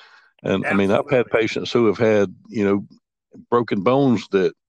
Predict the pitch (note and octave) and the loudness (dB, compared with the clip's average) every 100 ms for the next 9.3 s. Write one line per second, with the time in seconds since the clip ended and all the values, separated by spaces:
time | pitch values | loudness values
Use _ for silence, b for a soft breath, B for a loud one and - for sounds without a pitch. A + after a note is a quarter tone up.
0 | _ _ _ _ A2 F#2+ - - C2+ - | _ _ _ _ -4 -4 -4 -2 -2 -4
1 | - - - _ _ B B B B B | -8 -8 -8 _ _ B B B B B
2 | G#2+ G2+ - - C#3 C#3+ - - G2 F2+ | -4 -2 -4 -4 -2 -2 -2 0 2 0
3 | D#2+ - G2+ F#2+ F2+ E2 - _ _ _ | -2 -4 0 0 -2 -6 -14 _ _ _
4 | F#2+ G#2+ G#2 G#2+ A2 - F#2+ F2 - _ | -2 0 0 0 -2 0 0 0 -4 _
5 | _ _ B B B B B B _ A#2+ | _ _ B B B B B B _ 0
6 | A#2 G#2 G2+ A2+ F2+ C3 B2+ A2+ - G2 | 2 0 0 0 0 0 0 -2 0 0
7 | F#2+ F#2 F#2 - F2 F2+ F#2+ - _ _ | 2 2 0 -2 -6 -8 -10 -20 _ _
8 | _ _ _ _ _ _ G2 G2+ F#2+ F2+ | _ _ _ _ _ _ -4 -4 -4 -2
9 | G2+ F#2 E2+ | -2 -2 -10